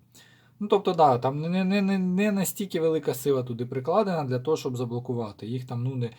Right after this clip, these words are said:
не десятки тисяч, умовно кажучи, да, тих просто тестувальників. Далі, ось Іса. Ну, ось, власне, саме блокування, да. Тобто блокують через що? Через ось, через Інгус. Через, виходить, е, ну, через дохід.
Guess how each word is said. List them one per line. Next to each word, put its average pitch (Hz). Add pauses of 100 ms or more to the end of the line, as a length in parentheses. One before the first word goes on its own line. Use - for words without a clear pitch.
(100)
не 151
десятки 156
тисяч, 92
умовно 87
кажучи, 92
да, 120
тих 123
просто -
тестувальників. 92 (560)
Далі, 151
ось 202
Іса. 123
Ну, 240
ось, -
власне, 208
саме 170
блокування, 101
да. 110
Тобто -
блокують 254 (120)
через 120
що? 233
Через 160
ось, 127
через 123
Інгус. 98 (200)
Через, 143
виходить, 135
е, 117 (120)
ну, 302
через 220
дохід. 151